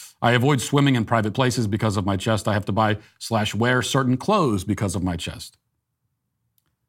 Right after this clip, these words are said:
Um, "I, I sleep with a binder at night. I avoid using locker rooms because of my chest. I worry that people are looking at my chest.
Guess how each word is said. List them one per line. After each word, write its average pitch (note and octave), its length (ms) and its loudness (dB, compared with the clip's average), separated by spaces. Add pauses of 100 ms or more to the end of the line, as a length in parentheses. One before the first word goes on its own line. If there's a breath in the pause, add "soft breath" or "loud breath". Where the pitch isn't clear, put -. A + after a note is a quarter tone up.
(140)
Um, G#2 460 0 (100)
"I, B2 280 0
I A#2+ 140 2
sleep C#3+ 340 0
with C#3 140 2
a B2+ 60 0
binder C3 440 2
at B2 140 0
night. A#2 260 0
I G#2+ 120 -2
avoid A2 320 0
using A#2 260 0
locker A2 280 2
rooms G#2+ 120 0
because G#2 220 -4
of G#2 80 0
my G#2 100 0
chest. G#2 300 -2
I G#2 80 -2
worry B2 220 2
that A2+ 100 -2
people A2+ 240 -4
are G2 80 -2
looking C3+ 280 2
at A#2 120 -2
my G#2+ 120 0
chest. G#2 320 -2